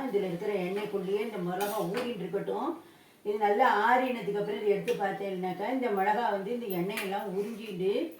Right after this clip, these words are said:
டேஸ்டியா இருக்கும். அவ்வளவுதான், வறுபட்டுருச்சு. இப்போ இதை நம்ம ஆஃப் பண்ணிடலாம் அடுப்புலேருந்து.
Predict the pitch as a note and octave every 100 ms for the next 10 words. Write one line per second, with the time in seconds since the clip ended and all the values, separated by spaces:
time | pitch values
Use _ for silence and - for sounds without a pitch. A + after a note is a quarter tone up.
0 | - - - - - - - A#3 A#3 A3
1 | A3+ F#3 E3+ F3+ G3+ - - - - -
2 | - - - - - - - - G3 G3
3 | G3+ G3 G#3+ F#3+ G3 G3 E3+ E3 G3 A#3+
4 | E4 - - - - - - - - G3
5 | - F#3+ F#3 F3+ F3 G3+ - - - -
6 | - - - - G3 - F3+ F3 D#3+ E3+
7 | E3+ F3 E3+ E3+ D3+ G3